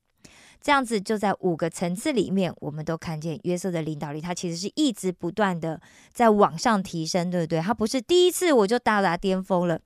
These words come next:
而是慢慢的不断的经过时间，经过这些事件的磨练，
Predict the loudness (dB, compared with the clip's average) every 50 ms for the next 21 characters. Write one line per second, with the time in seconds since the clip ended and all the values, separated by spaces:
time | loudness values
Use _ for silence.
0 | _ -20 -20 -20 _ _ -2 -2 0 0 2 2 4 4 4 4 4 2 0 0
1 | -2 -4 -4 -4 -6 -4 -2 -2 -2 -2 -4 -6 -4 -4 -2 -2 0 2 2 0
2 | 0 -2 -4 -2 -2 -2 -2 -2 0 2 2 2 0 -2 -4 -4 -4 -4 -4 -4
3 | -2 -2 -2 -2 -2 -2 -2 -2 -2 0 0 0 0 0 -2 -2 -2 -2 -2 0
4 | 0 2 2 2 2